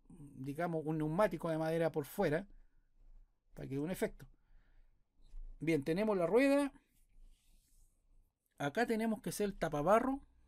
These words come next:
que es toda la parte que, lateral que iría por acá. Entonces, nuevo componente. Ahí está el tapabarro.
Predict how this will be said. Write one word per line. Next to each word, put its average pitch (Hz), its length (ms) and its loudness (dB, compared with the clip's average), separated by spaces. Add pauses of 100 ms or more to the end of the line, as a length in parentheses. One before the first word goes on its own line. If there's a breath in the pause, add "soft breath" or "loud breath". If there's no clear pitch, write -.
(380)
que - 60 -16
es - 80 -14
toda 208 220 -4
la 202 160 0
parte 196 420 -4
que, 156 340 -4
lateral 143 400 -4
que 156 120 -8
iría 156 180 -6
por 160 140 -6
acá. - 180 -10
Entonces, 156 500 -6 (1040)
nuevo 147 220 -2
componente. 202 800 -2 (3500)
Ahí - 140 -14
está - 160 -16
el - 100 -20
tapabarro. 196 600 0